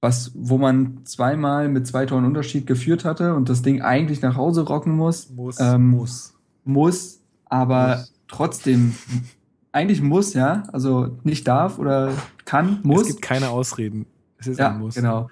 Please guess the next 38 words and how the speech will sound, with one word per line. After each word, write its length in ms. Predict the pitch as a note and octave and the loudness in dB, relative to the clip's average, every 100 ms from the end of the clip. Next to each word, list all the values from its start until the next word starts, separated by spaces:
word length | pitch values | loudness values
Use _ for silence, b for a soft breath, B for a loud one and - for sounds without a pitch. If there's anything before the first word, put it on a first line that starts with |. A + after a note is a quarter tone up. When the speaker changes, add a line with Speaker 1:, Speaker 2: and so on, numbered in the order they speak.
| C3 | -6
Speaker 1:
Nee, 220 | B2 C3 B2 | 2 2 4
also, 420 | C3 C#3 B2 A2+ B B B | 2 2 0 -4 B B B
äh, 340 | - B2+ B2+ B2 B2 - | 0 2 2 0 -4 -6
reißen 280 | B2+ D3+ D#3 | -2 -2 -2
wir 60 | |
es 100 | C#3+ | -2
mal 100 | C#3 | -4
kurz 240 | B2+ B2+ B2 | -2 -2 0
ab. 240 | A#2+ B2 B B _ _ | -2 -4 B B _ _
Ähm, 640 | B2 A#2+ A#2+ A#2+ B2 - - | 2 4 6 4 2 -6 -4
Hertha 580 | B2+ D3 D#3+ D#3 D#3 - _ - | 0 0 0 -2 -4 -8 _ -10
und 140 | C3 | -6
Bremen 260 | B2+ D3 C#3+ | -2 0 0
haben 160 | C#3 C3 | 0 2
lange 280 | B2 F3+ | 2 2
Zeit 260 | - F3 E3+ | -2 -2 -2
gebraucht, 260 | E3 D#3 D#3 | 0 -2 -2
um 100 | D3+ | -2
sich 260 | C#3+ - | -4 -6
zu 140 | - B2+ | -6 -4
finden. 400 | B2 E3+ G#3 G#3+ | 0 2 4 2
Das 160 | D3 | 2
war 120 | A#2 C#3 | 2 0
alles 200 | D3 C#3 | -2 -4
noch 80 | |
sehr 160 | C3+ C#3 | -4 -2
viel 120 | C3+ | 0
Mittelfeldgeplänkel 840 | C#3+ G3+ G3+ F3 F3 - F3 F3 E3 | 2 2 2 0 -2 -2 -2 0 0
und 140 | D#3+ | -2
so 100 | D3 | 0
weiter. 400 | D3 D3+ D#3 D3+ - B | 2 2 2 2 0 B
Und 100 | B2+ | 2
in 80 | C3+ | 4
der 80 | C3+ | 6
neunundzwanzigsten 580 | C#3+ D3+ D#3 D3 C#3+ D3 | 4 2 0 -2 -2 0
Minute 380 | C#3+ D3+ D3 | 0 2 0
greift 340 | C3 B2 C3 B2 | 2 0 0 -2
sich, 320 | D3 C#3 - | -4 -4 -8